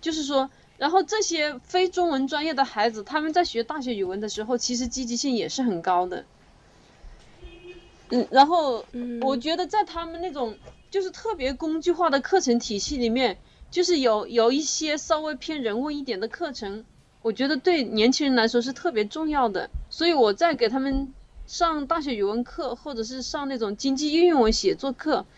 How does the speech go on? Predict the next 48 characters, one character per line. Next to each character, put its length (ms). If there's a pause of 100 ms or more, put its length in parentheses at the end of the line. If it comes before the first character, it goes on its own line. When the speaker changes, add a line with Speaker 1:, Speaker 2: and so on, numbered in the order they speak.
(180)
Speaker 1:
我 120
都 160
会 180
有 200
意 180
识 180
地 120
把 180
自 220
己 160
的 100
那 100
种 240 (120)
诉 240
求 180
特 180
别 140
明 300
显 180
的 60
那 120
种 140
人 200
文 180
教 260
育 300
悄 180
悄 220
地 80
灌 260
输 120
到 100
里 160
面 120
去， 300 (220)
自-， 140
我 120
自 220
己 80
这 180
种 140
意 100
识 120
会 180
非 180
常 180
明 220
显。 260